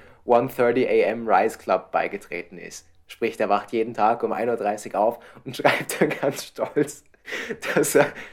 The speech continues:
deshalb auf Bedtime Book with my son verzichtet oder <laughs> Phone Calls with my mom. Und ich weiß nicht, ob der Typ das ernst meint oder nicht.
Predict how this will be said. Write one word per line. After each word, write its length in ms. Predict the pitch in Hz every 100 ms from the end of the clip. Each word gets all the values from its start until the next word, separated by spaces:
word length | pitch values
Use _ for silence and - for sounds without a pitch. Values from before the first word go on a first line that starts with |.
| -
deshalb 500 | 135 131 - 135 131
auf 320 | 117 127 - -
Bedtime 460 | 131 131 135 120
Book 220 | 139 135 123
with 180 | 123
my 140 | 113 110
son 280 | - 117 123
verzichtet 640 | 110 - 104 - 101 98
oder 100 | 123
<laughs> 0 |
Phone 480 | 131 - - 156 -
Calls 500 | - 156 147 147 -
with 180 | 135 -
my 140 | 117 117
mom. 340 | 110 117 120 - _ _ _ - - -
Und 140 | 156
ich 120 | 147
weiß 220 | 117 147
nicht, 100 | 139
ob 120 | 131 135
der 100 | 127
Typ 200 | 131 -
das 120 | -
ernst 340 | 110 131 131
meint 200 | 113 113
oder 140 | 107 113
nicht. 280 | 113 -